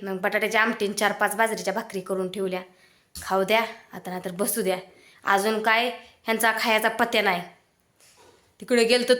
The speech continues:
तळ बघाय, सकाळ उठल्यापासून ती आत्ता आल्या ताई मगाशी, आंघोळ केली या, अजून बसल्या ताई मोबाईलातच मुंडकं घालून.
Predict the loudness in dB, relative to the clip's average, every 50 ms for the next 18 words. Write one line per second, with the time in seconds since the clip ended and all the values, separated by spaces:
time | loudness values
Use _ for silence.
0 | 6 4 6 6 6 6 6 6 6 4 2 2 0 2 4 4 4 4 2 0
1 | 0 0 0 2 0 -2 -2 0 -2 0 2 4 4 4 2 2 0 2 2 2
2 | 4 2 0 0 0 0 2 2 2 0 0 -2 -4 -6 -8 -10 -12 -20 _ _
3 | _ -20 _ _ _ _ _ _ 0 2 2 2 4 2 2 0 0 0 -2 0
4 | 0 0 2 2 2 0 -2 -8 -14 -10 -4 0 0 0 0 0 -2 0 0 0
5 | 0 0 0 0 0 0 0 0 0 0 2 2 0 0 -2 -4 -6 -6 -6 -8
6 | -8 -8 -8 -8 -10 -12